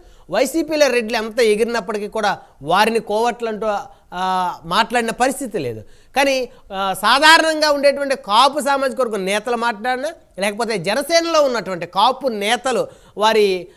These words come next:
ఆ, చిరకాల వాంచినటువంటి రాజ్యాధికారం కల గురించి వారు నోరు మెదిపినా వారి మీద కోవట్లని ముద్రేస్తున్నటువంటి పరిస్థితులు ఏపీ రాజకీయాల్లో కనపడతా ఉన్నాయి.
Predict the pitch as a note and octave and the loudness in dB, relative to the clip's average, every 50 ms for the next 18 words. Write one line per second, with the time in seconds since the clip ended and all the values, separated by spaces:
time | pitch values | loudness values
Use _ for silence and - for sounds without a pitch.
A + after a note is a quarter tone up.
0 | _ _ - E3+ F3 F3 F3 E3+ - A#3+ C#4 C#4 - D4 D4+ D4+ D#4 D4 D4 C#4 | _ _ -10 -6 -4 -4 -4 -2 -2 -2 -2 0 4 6 6 6 6 6 4 2
1 | C#4 A3 C4+ C4 B3+ B3 A3 B3 A#3+ A#3 A3 G#3+ G#3 A3+ G#3 F#3+ F#3+ B3+ C4 C4 | 2 0 -2 -2 -2 -2 -4 -6 -6 -4 -4 -2 -2 -2 -2 0 0 0 0 0
2 | C4 B3 B3+ A#3+ A#3+ A#3 A3 - G#3+ G#3 A3+ A3+ A3+ A#3+ A#3+ A#3+ G#3+ - G#3+ G#3+ | -2 -4 -4 -4 -4 -4 -4 -4 -4 -4 -4 -4 -4 -4 -4 -4 -8 -8 -8 -8
3 | G#3+ G#3 G#3 - _ _ - C#3+ E3 F3 F#3 F3+ E3 D#3 E3+ G3 A3 A3 G#3 F#3 | -8 -10 -12 -20 _ _ -10 -4 -4 -2 -2 -2 -4 -4 -2 -2 0 0 -2 -2
4 | F3+ F#3+ G#3+ G3+ G#3 A#3+ G#3+ E3 B2+ G#2+ - _ _ - C#3 C#3+ D#3 E3 D#3+ D#3+ | -4 -4 -4 -4 -4 -4 -4 -4 -4 -8 -12 _ _ -14 -8 -6 -4 -4 -4 -2
5 | F#3 G3+ G3 G3+ G#3+ A3 A3 - G#3+ A#3 B3 C4 C4 C4 B3+ B3 A#3+ A#3+ A3+ G#3+ | -2 -2 0 0 -2 -2 -2 -2 0 0 2 0 0 -2 -4 -4 -2 -2 -2 -4
6 | G#3 F#3 G#3 A3 A3 G#3 G#3+ G#3+ G#3+ F#3 G#3+ G#3 G#3 - G#3 G3+ G3+ G3+ A#3 A3 | -4 -4 -4 -6 -6 -6 -8 -10 -10 -8 -8 -8 -8 -6 -6 -8 -8 -8 -12 -12
7 | G#3 G#3+ G3 G#3 G#3+ G#3 A3 G#3+ G3+ G#3+ G3+ F3 - A3+ A3 G#3 G#3 G#3+ G#3 F#3+ | -8 -4 -2 -2 0 0 0 0 0 -2 -2 -4 -4 -4 -4 -4 -4 -8 -10 -8
8 | G#3+ G#3+ G3+ G#3+ G3+ G3+ G#3 B3 D4+ | -8 -8 -6 -6 -6 -6 -6 -8 -8